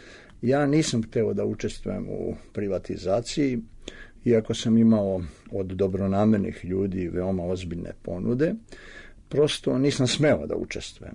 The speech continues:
znate. Imao sam ponudu da, a,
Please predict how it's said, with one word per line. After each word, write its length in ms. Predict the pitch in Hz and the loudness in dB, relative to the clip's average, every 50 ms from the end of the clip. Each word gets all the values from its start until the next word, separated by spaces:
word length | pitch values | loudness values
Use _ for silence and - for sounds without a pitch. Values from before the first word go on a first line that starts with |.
| 90 98 | -12 -10
znate. 380 | - 92 95 - - - - - - - - - - | -10 -10 -10 -10 -12 -12 -14 -14 -16 -20 -20 -16 -8
Imao 280 | - 117 110 110 107 104 | -2 0 0 0 0 -2
sam 340 | - - - 110 101 95 95 - | -4 -6 -4 -4 -4 -4 -4 -2
ponudu 480 | - 117 120 117 113 101 92 98 98 95 | 0 2 4 4 4 2 2 0 -2 -2
da, 280 | 90 101 98 92 90 80 - - - - - - - - - - - - - - - | 0 0 0 -2 -2 -6 -10 -14 -18 -18 -18 -16 -16 -16 -14 -14 -14 -12 -8 -2 2
a, 440 | - - - - - - - 90 | 4 4 6 6 6 6 6 4